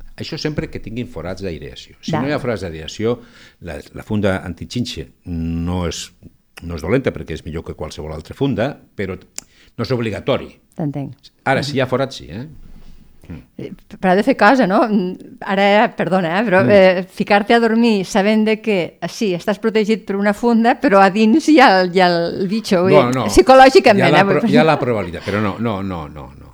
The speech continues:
Speaker 2: És, és segura, és
Speaker 1: Segur,
Speaker 2: segura.
Speaker 1: no, no, no, no, no, cap problema, no, no, no.
Speaker 2: I ara dius que hi ha més demanda d'això.
Speaker 1: Sí, sí, nosaltres cada any tenim més demanda de, cada, nosaltres, totes les empreses del sector,
Speaker 2: Mhm.
Speaker 1: tenim més demanda, que és el que ha passat, doncs, a tot el món.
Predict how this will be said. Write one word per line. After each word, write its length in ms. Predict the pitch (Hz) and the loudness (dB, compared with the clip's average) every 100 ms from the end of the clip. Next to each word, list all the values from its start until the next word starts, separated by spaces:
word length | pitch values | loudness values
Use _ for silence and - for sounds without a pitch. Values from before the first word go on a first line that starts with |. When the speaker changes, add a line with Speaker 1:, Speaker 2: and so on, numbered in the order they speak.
| _ | _
Speaker 2:
És, 360 | - 190 175 - | -2 0 0 -4
és 140 | 233 - | -6 -2
segura, 520 | 262 175 147 147 - _ | 0 0 0 -2 -6 _
és 160 | 190 | -2
Speaker 1:
Segur, 200 | - 123 | 2 2
Speaker 2:
segura. 180 | 131 101 | 2 0
Speaker 1:
no, 160 | 101 95 | -4 -6
no, 160 | 87 | -6
no, 140 | 85 78 | -10 -10
no, 0 | 71 | -12
no, 80 | - | -10
cap 160 | 87 | -12
problema, 320 | 78 67 67 | -10 -14 -16
no, 120 | 65 - | -18 -20
no, 80 | - | -20
no. 120 | - - | -20 -4
Speaker 2:
I 120 | 254 | 0
ara 160 | 294 339 | 2 2
dius 200 | 359 - | 2 0
que 100 | 294 | -2
hi 120 | 262 | 2
ha 240 | 320 285 - | 2 0 0
més 260 | 226 240 214 | 4 4 4
demanda 500 | 214 185 170 160 151 | 4 4 2 0 -2
d'això. 400 | 160 - 175 180 _ | -2 -6 -10 -10 _
Speaker 1:
Sí, 160 | - 101 | -10 -8
sí, 400 | - 76 90 73 62 67 | -8 -8 -8 -10 -14 -20
nosaltres 380 | 76 82 85 | -18 -14 -10
cada 180 | - 98 | -6 -4
any 140 | 98 110 | -4 -4
tenim 200 | 101 92 | -6 -6
més 140 | 76 | -8
demanda 300 | 80 90 104 | -10 -8 -8
de, 180 | 101 - | -8 -12
cada, 260 | - 80 85 | -12 -14 -14
nosaltres, 340 | 87 73 76 - | -18 -16 -18 -20
totes 140 | - | -18
les 180 | 73 - | -16 -16
empreses 300 | 69 78 76 | -16 -14 -14
del 100 | 78 | -14
sector, 460 | 71 80 - 85 98 175 | -14 -16 -12 -10 -6 -4
Speaker 2:
Mhm. 220 | 170 - - _ _ _ | -4 -4 -10 _ _ _
Speaker 1:
tenim 260 | 85 90 87 | -10 -8 -8
més 200 | 90 80 | -8 -10
demanda, 440 | 73 104 76 82 - _ | -10 -10 -10 -14 -18 _
que 80 | 85 | -14
és 80 | |
el 80 | 80 | -12
que 60 | 76 | -14
ha 60 | - | -14
passat, 400 | 78 90 - - | -12 -12 -14 -14
doncs, 140 | 85 | -12
a 40 | 73 | -12
tot 140 | 80 | -12
el 80 | 76 | -12
món. 220 | 87 71 | -12 -14